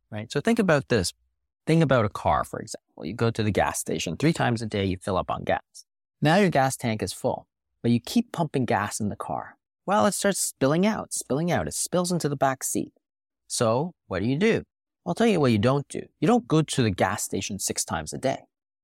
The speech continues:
right? You stop going to the gas station, right? And then you drive that car around so that you burn off some of the gas,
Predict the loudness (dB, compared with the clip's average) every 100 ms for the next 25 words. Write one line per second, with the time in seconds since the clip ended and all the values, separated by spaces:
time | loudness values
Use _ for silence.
0 | -4 -2 -2 _ -8 -6 -2 0 0 0
1 | 0 0 -2 0 0 0 -2 -4 -4 -8
2 | _ _ _ _ 0 2 0 -6 _ _
3 | -2 2 4 4 4 0 _ -4 -2 0
4 | 2 4 2 2 0 -2 -2 0 2 0
5 | 2 0 0 -2 0 2 2 0 -2 -2
6 | 0 0 0 -2 -2 -4 -2 -2 -2 -6
7 | -12 -18